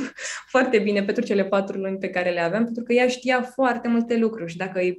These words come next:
ea, ea avea dispoziția să-mi arate, că la fel și asta contează să fie colegii suficient de drăguți cât ca să-ți arate, um, eu am, um, am profitat de tot ce ea a putut ea să-mi ofere și eu am, am dat și eu mai departe, că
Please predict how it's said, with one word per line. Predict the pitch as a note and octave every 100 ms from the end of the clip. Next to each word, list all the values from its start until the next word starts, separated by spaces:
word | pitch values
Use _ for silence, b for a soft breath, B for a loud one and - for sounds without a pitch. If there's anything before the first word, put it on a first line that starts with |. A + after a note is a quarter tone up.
| - B B B
ea, | G3+ G#3 G#3 G3+ F#3+
ea | F#3+ G#3 G3+
avea | F#3 F#3 G#3
dispoziția | G3+ G3+ F#3+ F#3+ F#3 F3+
să-mi | F3+ F3+
arate, | E3+ F3 G3
că | G3
la | F#3+
fel | F#3 F#3
și | F3+
asta | F3+
contează | F3+ E3+ F3+
să | F3+ F#3
fie | F#3+ F3+
colegii | F3+ F#3+ F3+
suficient | F#3 - G3 G3+
de | G3
drăguți | G3 F#3+ A3
cât | G#3+ G3
ca | -
să-ți | F#3 G3 F3+
arate, | F#3+ A3+ F#3+ C#4 - B B B B B
um, | - A3 A3 A3 A3 A3 G#3+ G3+
eu | F#3+ G3+
am, | B3 A#3+ A3+ A3
um, | G#3+ G#3 G#3 G3+ G3 G3+
am | - G3+
profitat | G3+ G3 G#3+ A3
de | G#3+
tot | G#3 G#3+
ce | G3
ea | F3
a | E3+
putut | - F#3+
ea | F3+
să-mi | F3 E3+ E3
ofere | E3 G#3 G3+
și | G3+ G3+
eu | G3+
am, | G3 F#3+ F#3+ F#3
am | - F#3 F#3
dat | G3 G#3
și | -
eu | G#3
mai | F3+
departe, | F3+ F#3 F#3 F#3 F3 E3 E3 E3
că | F3 E3+